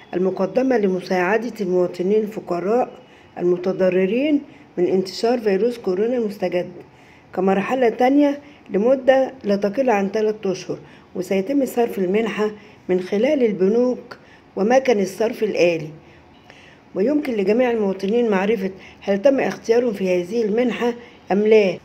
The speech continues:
عن طريق الدخول على موقع وزارة القوى العاملة وكتابة البيانات الخاصة بهم.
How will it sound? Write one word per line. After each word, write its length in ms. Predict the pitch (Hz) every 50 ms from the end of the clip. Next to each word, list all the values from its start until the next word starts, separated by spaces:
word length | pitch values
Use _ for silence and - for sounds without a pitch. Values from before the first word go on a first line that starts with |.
| - -
عن 120 | 190 196
طريق 260 | 196 247 - 311 302
الدخول 360 | 285 214 190 202 196 240 269 254
على 140 | 220 202
موقع 320 | 202 226 254 262 - 247 196
وزارة 400 | 185 180 180 220 240 233 233 226
القوى 280 | 185 180 - 233 240
العاملة 520 | 226 208 185 180 208 254 277 294 311 320 302 - - - - - - - - - - - - - - - - - - - - - -
وكتابة 520 | 190 185 - 208 208 269 269 277 285 247
البيانات 360 | 214 185 202 208 233 247 -
الخاصة 400 | 226 202 - - 220 208 - 220
بهم. 260 | 196 175 156 139 135